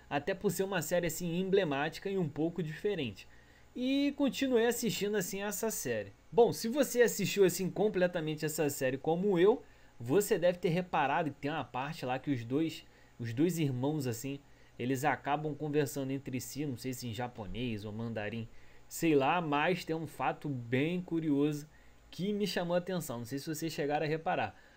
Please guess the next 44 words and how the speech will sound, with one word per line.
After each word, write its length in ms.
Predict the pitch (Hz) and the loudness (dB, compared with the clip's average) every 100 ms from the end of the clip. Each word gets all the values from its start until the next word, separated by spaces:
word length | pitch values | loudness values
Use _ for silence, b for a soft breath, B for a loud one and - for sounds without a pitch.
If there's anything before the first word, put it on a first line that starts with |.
| B - | B -6
mas 480 | 131 139 165 180 | 0 2 2 2
os 240 | 175 160 135 | 2 0 0
dois 300 | 135 175 175 | 2 2 2
irmãos, 420 | 139 131 147 147 | 2 2 0 0
eles 260 | 151 151 123 | 0 0 0
não 280 | 131 143 | 0 -2
mexem 480 | 156 135 139 135 131 - B B B | -2 -2 -2 -4 -10 -18 B B B
direito 480 | 117 151 151 160 160 | -4 4 4 4 4
a 80 | 196 | 2
boca. 360 | 147 135 - | 4 2 0
Repara 640 | 110 127 120 - 127 170 156 | -2 0 -2 -2 0 2 4
lá, 300 | 135 139 175 b b b b b | 4 2 -2 b b b b b
é, 220 | 123 117 117 | -6 -4 0
nesse 320 | 139 147 160 | 0 0 -2
capítulo, 480 | 160 - 156 156 139 | -4 -2 -2 0 0
nesse 260 | 139 143 | 2 0
episódio, 500 | 151 151 117 127 135 | -2 -4 0 0 0
no 80 | 123 | -2
caso 240 | 127 127 | -2 -2
foi 120 | - 135 | -2 -4
o 60 | |
segundo 320 | 127 123 143 | -4 -4 -2
episódio, 580 | 160 151 120 123 151 151 - b b b | -2 -4 -4 -2 -2 -4 -16 b b b
cara, 280 | 160 160 | 0 2
é 100 | 135 | 2
muito 440 | 131 131 139 170 185 | 2 2 0 0 0
hilário, 320 | 139 110 110 | 0 2 0
assiste 460 | 107 - 147 - 135 | -2 -4 -4 -2 -2
lá 140 | 131 | 0
e 20 | |
depois 340 | 139 139 147 117 | 0 0 -2 0
volta 300 | 131 151 131 | -2 -2 -4
aqui 300 | - 143 - B B B - | -4 -6 -6 B B B -4
pra 160 | 131 | 0
dizer 220 | 147 127 143 | 0 0 -2
se 120 | - | -2
você 260 | 151 147 | -2 -2
teve 240 | 139 147 151 | -2 -2 -2
essa 200 | 151 131 | -2 -2
mesma 340 | 131 170 180 | 0 0 0
sensação 600 | 147 160 151 139 123 156 | -2 -6 -4 -6 -4 -2
que 80 | 160 | 0
eu 100 | 196 | 0
tive. 320 | 180 117 92 | -2 -8 -8